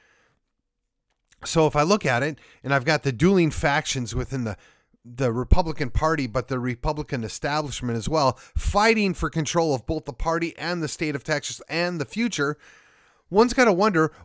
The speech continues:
what happened to the likes of George P. You gotta wonder where Karl Rove crawled back onto a rock for, right? Where are these folks at? They didn't just go away. They didn't just give up.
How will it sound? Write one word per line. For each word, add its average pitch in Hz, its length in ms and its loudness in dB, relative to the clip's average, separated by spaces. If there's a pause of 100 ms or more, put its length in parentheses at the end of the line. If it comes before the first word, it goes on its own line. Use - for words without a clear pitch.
what 214 140 2
happened 196 420 4
to 131 260 0 (100)
the 131 100 0
likes 143 260 -2
of 120 60 -8
George 117 380 -4
P. 107 260 -6 (240)
You 175 60 -4
gotta 190 200 2
wonder 175 400 2
where 156 280 2
Karl 151 360 -2
Rove 139 380 2
crawled 135 260 0
back 127 180 -4
onto 123 220 -4
a 113 80 0
rock 127 320 -2
for, 98 400 -10
right? 156 260 -4 (260)
Where 208 200 4
are 240 60 2
these 220 220 -2
folks 185 260 0
at? 123 260 0 (140)
They 175 180 4
didn't 269 220 2
just - 360 2
go 185 200 4
away. 151 260 4
They 131 160 0
didn't 240 220 0
just - 320 -2
give 156 240 0
up. 131 480 2